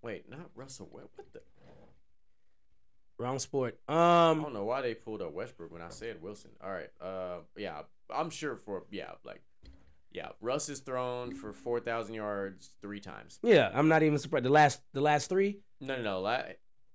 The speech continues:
Speaker 1: uh, twenty twenty-one, he threw for thirty-one hundred.
Speaker 2: Wow.
Speaker 1: Twenty twenty, four two hundred.
Speaker 2: There it is.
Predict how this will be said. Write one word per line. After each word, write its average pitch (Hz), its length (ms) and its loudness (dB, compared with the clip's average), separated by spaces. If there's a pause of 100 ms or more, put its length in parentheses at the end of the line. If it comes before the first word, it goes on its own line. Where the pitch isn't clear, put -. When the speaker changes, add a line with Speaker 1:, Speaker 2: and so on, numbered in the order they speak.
Speaker 1:
uh, 113 200 0
twenty 170 260 -4
twenty-one, 170 460 0
he 160 80 0
threw 151 140 -8
for 117 80 -14
thirty-one 120 500 -4
hundred. 107 480 -4
Speaker 2:
Wow. 123 240 2
Speaker 1:
Twenty 131 320 -6
twenty, - 0 -
four 127 260 -6
two 120 340 -8
hundred. 117 360 -4
Speaker 2:
There 135 140 4
it 113 80 2
is. 107 300 -6